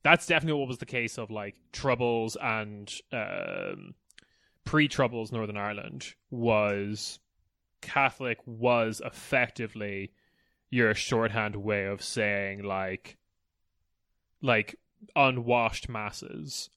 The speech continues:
lumpen proletariat of Northern Ireland.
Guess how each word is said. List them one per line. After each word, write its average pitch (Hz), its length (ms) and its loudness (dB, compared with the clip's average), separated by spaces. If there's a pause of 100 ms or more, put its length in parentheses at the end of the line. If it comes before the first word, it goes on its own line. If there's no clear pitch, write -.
(120)
lumpen 123 400 2
proletariat 110 1000 -2 (380)
of 110 240 4
Northern 107 340 -2
Ireland. 101 580 -6